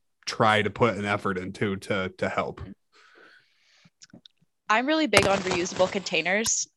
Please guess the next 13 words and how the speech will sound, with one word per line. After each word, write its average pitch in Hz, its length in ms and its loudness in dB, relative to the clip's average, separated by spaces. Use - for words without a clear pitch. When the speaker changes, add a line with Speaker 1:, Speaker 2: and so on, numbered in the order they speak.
Speaker 2:
I 185 100 4
love 160 320 2
jars. 143 500 0
I'm 180 120 -8
a 160 80 -2
big 165 680 4
jar 139 300 2
person. 156 500 -2
<laughs> - 260 -8
Jars 196 380 6
and 208 100 -2
just, 196 220 -4
like, 160 240 0